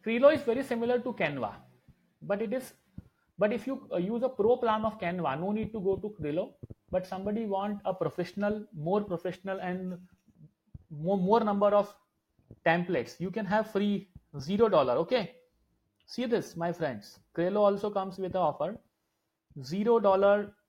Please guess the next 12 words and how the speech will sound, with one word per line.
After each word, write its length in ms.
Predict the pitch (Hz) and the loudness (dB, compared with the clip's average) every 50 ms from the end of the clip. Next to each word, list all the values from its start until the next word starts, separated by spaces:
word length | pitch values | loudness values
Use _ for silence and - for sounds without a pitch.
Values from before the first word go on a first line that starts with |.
| _ _ _ | _ _ _
with 260 | - 170 185 180 - - | -6 -6 -6 -4 -4 -2
ten 260 | 185 190 214 220 208 | -2 -2 0 -2 0
thousand 340 | 208 208 202 208 214 214 180 | 0 0 0 0 -2 -2 0
graphics, 560 | 185 180 175 175 202 202 202 196 - - - - _ _ _ - - | 2 2 2 2 -2 -4 -4 -6 -10 -18 -20 -20 _ _ _ -14 -8
instant 500 | 190 202 208 208 202 - - 226 226 220 - | -6 -4 -4 -4 -6 -6 -6 -6 -4 -4 -4
access 320 | 185 180 - - 220 - 220 | -6 -6 -6 -8 -8 -6 -6
of 120 | 208 202 | -6 -6
one 300 | 170 143 165 202 226 240 233 | -2 -2 0 0 0 -2 -2
forty 340 | - 208 208 208 - - 220 | -2 -4 -4 -4 -6 -6 -4
million 360 | 208 208 202 202 208 208 202 | -2 -2 -2 -2 -2 -4 -4
stock 340 | 196 - - 180 175 180 180 | -6 -4 -2 -2 -2 0 -2
images. 460 | 175 160 156 151 147 151 156 165 - | -6 -8 -8 -8 -6 -6 -6 -6 -8